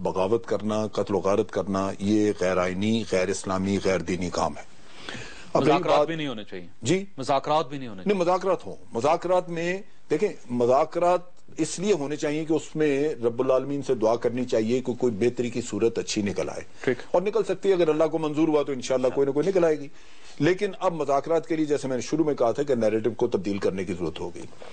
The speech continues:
Speaker 1: अब हुकूमत को दो बातें करनी होंगी। पहली चीज़ ये कि गैर मशरूत तौर पे तालिबान अपनी ये हरकतें बंद करें, कत्ल व गारत का
Speaker 2: ठीक।
Speaker 1: को रोकें।
Speaker 2: जंग बंदी का ऐलान तालिबान की तरफ से
Speaker 1: तालिबान की तरफ से भी होगा।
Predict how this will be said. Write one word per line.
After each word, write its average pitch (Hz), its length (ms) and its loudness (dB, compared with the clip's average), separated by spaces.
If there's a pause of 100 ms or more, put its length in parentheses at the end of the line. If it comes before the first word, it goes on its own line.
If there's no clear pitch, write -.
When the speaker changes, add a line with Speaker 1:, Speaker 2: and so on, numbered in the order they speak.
(380)
Speaker 1:
अब 175 160 4
हुकूमत 165 480 0
को 156 180 4 (680)
दो 107 260 4
बातें 123 320 0
करनी 107 260 -6
होंगी। 117 260 -2 (120)
पहली 147 300 2
चीज़ 131 300 -2
ये 139 300 2 (1000)
कि 156 100 4 (400)
गैर 143 320 2
मशरूत 139 460 -6
तौर 117 200 2
पे 123 160 0 (120)
तालिबान 110 600 0 (220)
अपनी 107 260 2
ये 107 120 6
हरकतें 87 400 -2
बंद 82 180 -4
करें, 80 260 -2 (180)
कत्ल 113 200 2
व 101 40 4
गारत 92 280 0
का 95 100 2
Speaker 2:
ठीक। 98 140 -2 (200)
Speaker 1:
को 113 80 4
रोकें। 95 280 -4
Speaker 2:
जंग 175 240 0
बंदी 165 260 -2
का 170 180 -2
ऐलान 135 340 0
तालिबान 151 400 0
की 139 80 -8
तरफ 127 120 -2
से 143 40 6
Speaker 1:
तालिबान 139 320 2
की 139 100 -4
तरफ 123 220 0
से 123 120 2
भी 110 100 -2
होगा। 92 260 -8